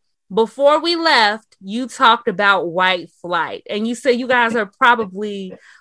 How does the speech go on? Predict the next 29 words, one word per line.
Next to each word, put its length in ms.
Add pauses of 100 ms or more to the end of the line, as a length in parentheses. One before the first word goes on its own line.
familiar 720
with 280
a 100
little 320
white 300
flight. 320
And 80
I'm 100
gonna 180
tell 320
a 40
little 280
bit 160
of 140
a 60
story 480
for 200
you 240
and, 140
and 160
let 220
you 80
just 180
have 240
fun 220
with 100
that 180
and 140
then 200